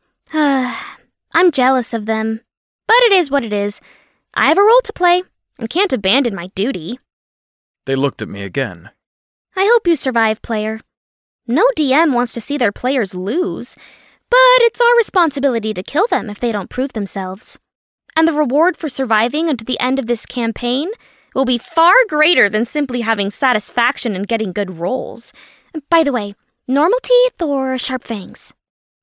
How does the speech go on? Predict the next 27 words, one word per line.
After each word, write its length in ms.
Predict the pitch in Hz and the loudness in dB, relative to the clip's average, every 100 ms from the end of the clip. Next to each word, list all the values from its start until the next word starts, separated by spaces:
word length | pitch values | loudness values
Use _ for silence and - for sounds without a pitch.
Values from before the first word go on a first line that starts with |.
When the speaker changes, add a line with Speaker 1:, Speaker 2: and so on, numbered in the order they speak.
| _ | _
Speaker 2:
I 180 | - 69 | -14 -12
wasn't 360 | 226 233 208 190 | -8 -8 -6 -6
sure 200 | - 165 | -2 -2
what 180 | 131 117 | -2 -2
they 100 | 120 | -2
were 100 | 110 | -2
getting 380 | 123 117 95 | 0 -2 -4
at, 240 | 78 71 - _ _ _ _ _ | -12 -16 -20 _ _ _ _ _
but 280 | - 85 - | -12 -12 -10
since 320 | - 101 95 | -6 -6 -4
they 160 | 110 113 | -4 -2
looked 260 | 113 - | -4 -6
like 140 | 101 104 | -8 -8
a 80 | |
cat, 580 | 95 180 156 107 107 - _ _ _ _ _ _ _ 180 - _ _ _ _ - | -8 -4 -4 -2 -6 -8 _ _ _ _ _ _ _ -20 -20 _ _ _ _ -14
sharp 400 | - 131 120 - | -6 -4 -4 -4
fangs? 680 | 120 131 156 190 165 - _ _ _ _ _ _ _ _ _ _ _ - | -2 -2 -4 -8 -10 -16 _ _ _ _ _ _ _ _ _ _ _ 0
Dungeon 340 | 165 156 139 | 0 2 0
Master 380 | 123 110 - 123 | 0 -2 -2 -6
then 180 | 110 120 | -2 -4
appeared 380 | 110 117 107 98 | -2 -2 -2 0
directly 560 | 123 160 262 196 170 | -2 0 0 0 0
in 80 | 147 | 0
front 240 | 123 156 139 | 0 -2 -2
of 80 | |
me 100 | 123 | -2
again 460 | 127 117 156 110 113 | -2 0 0 0 -8